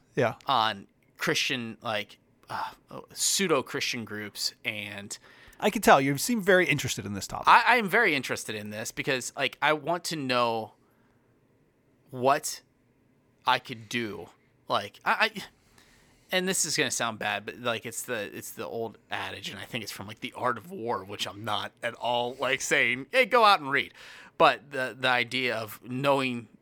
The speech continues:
Speaker 2: your enemy.
Speaker 1: Yeah.
Speaker 2: And I'm not talking about the people, but the enemy is using
Speaker 1: Sure.
Speaker 2: people to get his work, his work on this world, which is ultimately to pull people away from God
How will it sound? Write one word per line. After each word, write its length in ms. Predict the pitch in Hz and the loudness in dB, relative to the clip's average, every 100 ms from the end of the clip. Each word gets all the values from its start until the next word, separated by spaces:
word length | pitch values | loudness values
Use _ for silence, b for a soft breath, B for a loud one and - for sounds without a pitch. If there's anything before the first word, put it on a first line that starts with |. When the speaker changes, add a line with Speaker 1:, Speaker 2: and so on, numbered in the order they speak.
| _ _ - | _ _ -6
Speaker 2:
your 180 | 131 | -4
enemy. 460 | 101 120 98 90 - _ _ | -2 -6 -6 -14 -18 _ _
Speaker 1:
Yeah. 200 | 135 98 | 0 2
Speaker 2:
And 160 | 139 135 | 0 0
I'm 80 | 143 | 2
not 160 | 160 - | 2 2
talking 220 | 151 127 | -2 -2
about 140 | 120 | -6
the 60 | 101 | -8
people, 440 | - 143 131 113 | -8 -6 -6 -8
but 260 | 127 117 - | -4 -6 -6
the 140 | - | -2
enemy 420 | 127 139 123 120 | 0 0 -2 -6
is 160 | 107 101 | -8 -10
using 760 | 101 113 131 143 120 90 92 - _ _ _ _ | -10 -6 -4 -4 -6 -8 -16 -20 _ _ _ _
Speaker 1:
Sure. 260 | - 151 147 | -4 0 0
Speaker 2:
people 300 | 101 92 - _ _ _ | 0 -8 -12 _ _ _
to 100 | 120 120 _ | -12 -12 _
get 140 | 139 107 | -8 -8
his 220 | 104 - | -10 -10
work, 360 | 107 101 - _ b b b b b _ | -10 -10 -14 _ b b b b b _
his 200 | - 113 | -10 -4
work 260 | 123 110 | -4 -4
on 120 | 104 107 | -8 -8
this 220 | 113 - | -8 -6
world, 380 | 135 120 117 120 | -4 -2 -4 -4
which 220 | 127 123 | -4 -4
is 100 | 120 | 2
ultimately 480 | 135 139 117 104 104 | 2 0 -8 -10 -12
to 100 | - | -14
pull 540 | - 131 120 120 113 _ _ _ _ _ _ | -8 -4 -2 -2 -6 _ _ _ _ _ _
people 280 | 151 147 147 | -4 0 0
away 260 | 117 123 | 2 -2
from 240 | 131 135 117 | -2 -8 -4
God 400 | 110 98 98 | -2 -2 -6